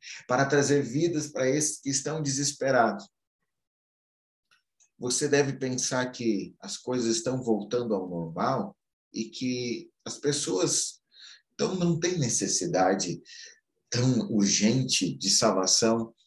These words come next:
mas isso é um engano. Eu não sei se você se lembra quando você não tinha essa vida fluindo dentro do seu peito, eu me lembro. As noites eram longas, duras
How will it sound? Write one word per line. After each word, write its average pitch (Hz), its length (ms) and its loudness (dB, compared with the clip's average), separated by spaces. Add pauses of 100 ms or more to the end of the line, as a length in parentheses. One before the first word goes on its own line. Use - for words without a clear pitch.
(140)
mas 127 200 -2
isso 139 200 2
é 131 40 -2
um 135 80 0
engano. 135 500 -2 (1120)
Eu - 80 -2
não 147 100 2
sei 165 140 0
se 165 120 0
você 147 320 2
se 120 180 0
lembra 143 340 -4
quando 101 320 0
você 95 520 -2
não 101 160 0
tinha 101 260 -2
essa 90 240 -6
vida 90 400 -4 (300)
fluindo 110 420 0
dentro 95 340 -6
do 90 100 -6
seu 90 260 -4
peito, 90 320 -4
eu 104 100 -8
me 113 80 -6
lembro. 135 380 -2 (720)
As - 200 -12
noites 104 400 0
eram 92 200 2
longas, 135 960 -4 (1700)
duras 147 920 -2